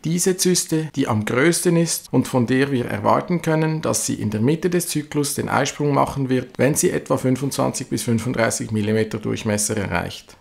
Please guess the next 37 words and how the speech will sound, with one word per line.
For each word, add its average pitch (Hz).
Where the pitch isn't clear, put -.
In 123
der 117
zweiten 117
Zyklushälfte 170
können 139
wir 131
mit 120
dem 117
Ultraschall 135
sehr 160
gut 147
das -
Corpus 117
luteum, 160
den 113
Gelbkörper, 117
beobachten. 120
Im 135
Ultraschall 151
zeigt 123
er 151
sich 139
mit 131
einer 117
typischen 147
Struktur 147
und 127
einer 117
ringförmigen 123
Durchblutung, 127
die 113
sich 107
häufig 127
sehr 117
gut 117
darstellen 110
lässt. 95